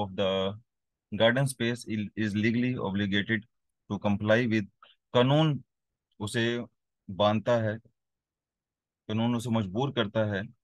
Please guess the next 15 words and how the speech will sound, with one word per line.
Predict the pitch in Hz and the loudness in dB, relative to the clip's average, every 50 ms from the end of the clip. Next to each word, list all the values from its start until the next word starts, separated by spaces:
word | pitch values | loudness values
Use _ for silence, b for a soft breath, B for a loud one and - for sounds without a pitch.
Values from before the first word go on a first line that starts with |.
| _ _ _ _ _ - | _ _ _ _ _ -6
कि | 107 | -4
उसे | 110 110 107 127 113 | -4 -2 -2 -4 -2
comply | - 120 117 107 117 117 127 123 | 0 0 0 2 2 2 2 2
करना | 98 113 107 107 110 110 | 2 0 0 2 2 2
है | 110 107 101 98 | 2 2 0 2
health | 101 101 101 101 - | 2 0 0 0 -2
and | 113 107 - | -2 -2 -2
safety | - 113 101 - - 117 120 120 117 _ b b b b - | -2 -4 -4 -4 -2 -4 -4 -4 -6 _ b b b b -2
legislation | 101 107 110 104 104 104 - 110 104 98 - 113 110 101 | 2 2 2 2 0 -2 -2 -4 -4 -2 0 0 0 2
को, | 110 104 101 | 0 -2 0
कवानीन | - 107 104 104 113 113 113 110 107 98 | 2 2 4 6 6 6 6 4 2 0
को, | - 98 92 _ _ - - _ _ _ - 110 | -2 -12 -16 _ _ -20 -20 _ _ _ -4 -2
which | 110 110 113 | -2 0 0
include | 120 123 107 - 120 120 113 101 | 0 -2 0 0 0 0 -2 -2
specific | - - 120 123 123 - - 151 147 - | -4 0 0 0 0 0 -4 -6 -6 -4